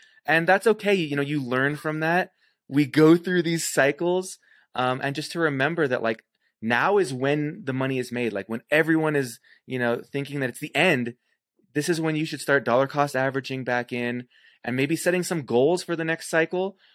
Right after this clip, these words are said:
you know, if there, and a concrete goal, not a money goal, like, not a number, maybe, like,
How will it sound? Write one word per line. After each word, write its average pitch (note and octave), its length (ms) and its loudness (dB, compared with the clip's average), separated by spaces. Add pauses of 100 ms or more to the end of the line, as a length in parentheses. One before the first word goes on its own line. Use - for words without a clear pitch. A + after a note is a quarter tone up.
(120)
you C3 80 -8
know, C3 100 0
if C3 80 -4
there, D#3 200 0
and C#3+ 120 -2
a C#3+ 40 2
concrete F#3 420 -2
goal, B2 160 2
not D3+ 220 6
a D#3+ 40 4
money D3 280 4
goal, A2+ 240 2
like, A2 140 0
not D#3+ 120 0
a C3+ 60 0
number, A2+ 500 -2 (300)
maybe, C#3 260 -2
like, C3 240 2